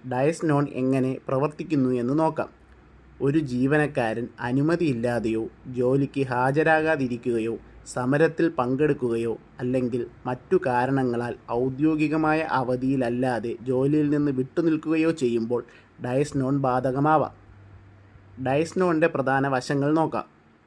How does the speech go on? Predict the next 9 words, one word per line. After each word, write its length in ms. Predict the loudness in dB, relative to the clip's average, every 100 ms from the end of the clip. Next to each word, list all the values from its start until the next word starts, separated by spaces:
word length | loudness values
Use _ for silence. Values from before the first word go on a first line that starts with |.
| _ _ _ _ _ -20 -18 -4
ശമ്പളം 500 | -2 2 4 4 4
നഷ്ടപ്പെടൽ. 500 | 0 0 -2 -2 -4 -10 -20 _ _
ഡയസ് 420 | -8 -2 -2 -2 -2
നോൺ 120 | -2 -2
പ്രഖ്യാപിക്കുന്ന 640 | -6 -2 -2 -2 -2 0 0
ദിവസങ്ങളിൽ 600 | 0 0 -2 -2 -2 -4 -6 -6
ജീവനക്കാർക്ക് 720 | -4 0 0 -2 -4 -6 -8 -10 -6
ശമ്പളമോ 640 | -4 0 4 4 2 -2 -8 -8
മറ്റ് 220 | -8 -4